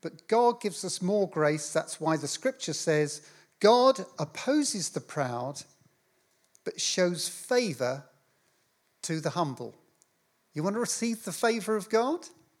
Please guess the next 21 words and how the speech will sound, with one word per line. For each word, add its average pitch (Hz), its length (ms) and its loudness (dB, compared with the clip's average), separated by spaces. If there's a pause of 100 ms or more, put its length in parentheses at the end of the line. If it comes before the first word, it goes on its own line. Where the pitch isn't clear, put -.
(1300)
There's 156 280 -2
the 151 80 -4
way, 165 380 2 (1000)
by 151 160 0
humility. 135 720 -4 (2000)
And 180 140 0
then 240 180 6
just - 320 -2 (200)
in 208 120 0
the 214 60 -4
next - 400 -4
chapter 190 460 -2
on, 151 180 2
in 143 120 -2
James 180 380 0
five, 131 580 -2 (380)
he 185 120 -4
talks 302 320 2
about, 190 440 0 (500)
uh, 156 240 -4
Elijah. 165 680 -2